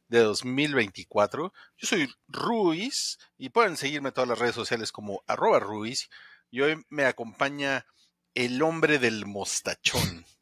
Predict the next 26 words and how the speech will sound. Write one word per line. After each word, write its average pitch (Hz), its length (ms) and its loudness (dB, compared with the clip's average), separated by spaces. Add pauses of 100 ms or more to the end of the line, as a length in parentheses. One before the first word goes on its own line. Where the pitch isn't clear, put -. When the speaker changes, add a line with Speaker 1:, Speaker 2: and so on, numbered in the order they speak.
(300)
Speaker 2:
Soy 135 360 0
señorita 120 560 2
Bigote. 113 560 4
<laughs> - 2500 -6
Hola, 160 280 4
yo 135 100 2
soy 196 160 4
señorita 143 520 2
Bigote. 110 500 2 (100)
No, 147 260 0
Speaker 1:
Muy - 80 -6
Speaker 2:
pues, 113 360 -4
Speaker 1:
bien. - 120 -20 (600)
Speaker 2:
ya, 135 480 2
¿qué 156 120 2
creen? 127 200 2
¿Que 107 120 -2
si - 120 -2
era 139 100 2
señorita 110 540 0
Bigote? 120 360 2
No, 135 460 4
soy 147 280 -4
Cabri, 165 500 -2
por - 160 -14
supuesto. 143 460 0